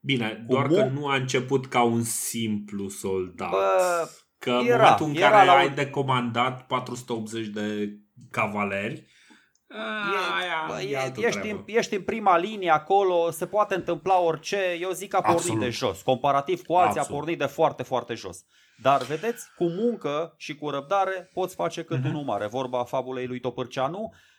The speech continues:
Speaker 2: seriozitate, competență, corectitudine, chiar dacă n-au lipsit niciodată acuzele, fondate, nefondate.
Speaker 1: Da.
Speaker 2: Uh, apropo de ce spui tu acum,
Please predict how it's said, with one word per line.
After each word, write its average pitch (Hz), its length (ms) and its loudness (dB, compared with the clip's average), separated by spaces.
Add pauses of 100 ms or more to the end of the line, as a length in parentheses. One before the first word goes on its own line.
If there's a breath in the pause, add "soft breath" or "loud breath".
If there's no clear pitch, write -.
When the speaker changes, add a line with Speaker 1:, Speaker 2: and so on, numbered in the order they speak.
Speaker 2:
seriozitate, 170 1160 -6
competență, 151 1040 -6
corectitudine, 143 1300 -4 (140)
chiar 127 200 -2
dacă 127 300 -4
n-au 220 240 -2
lipsit 113 360 -8
niciodată 143 600 -6
acuzele, 98 600 -8
fondate, 107 560 -4
nefondate. 156 840 -6
Speaker 1:
Da. 208 320 -6
Speaker 2:
Uh, 131 60 -4 (260)
apropo 160 460 -2
de 202 100 -4
ce 196 140 -8
spui 190 260 -10
tu 196 100 -4
acum, 143 340 0